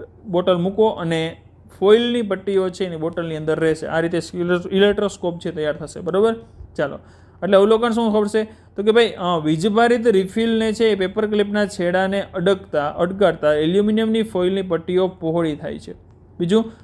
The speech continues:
વીજભારિત પદાર્થો છે એ પેપર ક્લિપના છેડાને અડકતા આ જ રીતે એલ્યુમિનિયમની ફોઇલની પટ્ટીઓ છે એ પહોળી થાય છે, બરોબર? નિર્ણય શું આવશે? તો કે ઇલેક્ટ્રોસ્કોપ જે છે પદાર્થ વીજભારિત છે કે નહીં તે જાણવા માટે વપરાય છે. કોઈ પદાર્થ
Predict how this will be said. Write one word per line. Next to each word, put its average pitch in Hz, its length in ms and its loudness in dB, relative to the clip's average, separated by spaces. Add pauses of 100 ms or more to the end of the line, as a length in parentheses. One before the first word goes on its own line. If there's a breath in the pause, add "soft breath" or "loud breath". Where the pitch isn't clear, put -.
(180 loud breath)
વીજભારિત 226 560 4
પદાર્થો 196 540 0
છે 202 140 -2
એ 196 80 0
પેપર 180 360 -2
ક્લિપના 190 580 -4 (220)
છેડાને 175 540 0 (300 soft breath)
અડકતા 208 640 0 (180)
આ 202 180 -2
જ 208 120 0
રીતે 220 240 2
એલ્યુમિનિયમની 208 680 0
ફોઇલની 185 380 -4
પટ્ટીઓ 175 420 -2
છે 180 120 -2
એ 170 40 0
પહોળી 160 540 -2
થાય 143 380 -6
છે, - 360 -16 (440)
બરોબર? 180 260 0 (460 loud breath)
નિર્ણય 180 300 0
શું 190 180 0
આવશે? 175 340 -2 (180 loud breath)
તો 170 80 -2
કે 170 100 0
ઇલેક્ટ્રોસ્કોપ 185 1080 -2
જે 175 200 -2
છે 180 180 -4
પદાર્થ 160 480 0
વીજભારિત 160 680 -2
છે 170 220 -4
કે 170 180 -4
નહીં 175 260 -4
તે 165 120 -4
જાણવા 160 440 -6
માટે 147 300 -4
વપરાય 143 520 0
છે. 160 220 -10
કોઈ 156 160 -2
પદાર્થ 170 280 2